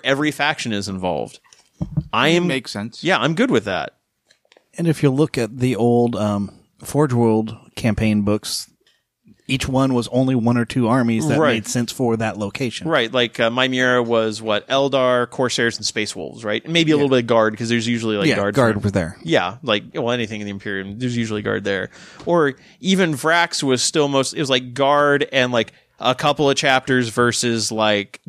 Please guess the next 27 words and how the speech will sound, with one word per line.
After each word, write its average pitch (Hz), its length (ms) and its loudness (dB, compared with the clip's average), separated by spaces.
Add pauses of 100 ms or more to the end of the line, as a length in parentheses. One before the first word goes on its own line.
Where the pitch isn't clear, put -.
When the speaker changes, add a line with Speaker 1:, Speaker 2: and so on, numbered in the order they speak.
(140)
Speaker 1:
Death 120 280 -2
Guard 110 400 4
and 101 400 -6
maybe 98 220 -2
World 98 320 0
Eaters. 87 360 -6
You 107 60 -2
know, 98 120 0
it's, - 280 -2 (920)
you 117 140 0
know, 117 40 0
yeah, 120 280 2
they, 123 220 2 (300)
so 127 340 2 (160)
keeping 196 320 2
in 135 120 -2
line 135 220 2
with 120 200 0
making 151 400 -2
a 127 240 0
somewhat 131 520 -2 (320)
quasi-realistic 135 1120 0
setting, 180 440 0 (360)
I'm 117 160 -4
good 208 140 -2
with 160 120 -6
that. 120 340 -2